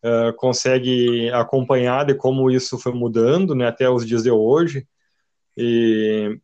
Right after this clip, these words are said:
e provavelmente a gente entre novamente nessa questão do que é o palhaço, né? Não tem como, como escapar disso.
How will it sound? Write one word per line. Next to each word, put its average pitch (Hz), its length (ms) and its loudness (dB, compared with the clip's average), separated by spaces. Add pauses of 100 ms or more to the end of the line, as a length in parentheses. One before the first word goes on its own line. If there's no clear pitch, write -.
e 123 180 -6
provavelmente 123 480 2
a - 20 -6
gente 127 240 -6
entre 135 260 0
novamente 123 520 0
nessa 120 180 -4
questão 113 380 -2
do 120 80 -6
que 117 120 -4
é 113 40 2
o 107 60 0
palhaço, 147 540 0
né? 113 200 -4 (320)
Não 104 180 -10
tem 113 140 -12
como, 113 320 -8 (160)
como 117 160 -6
escapar 123 400 -4
disso. 131 460 -6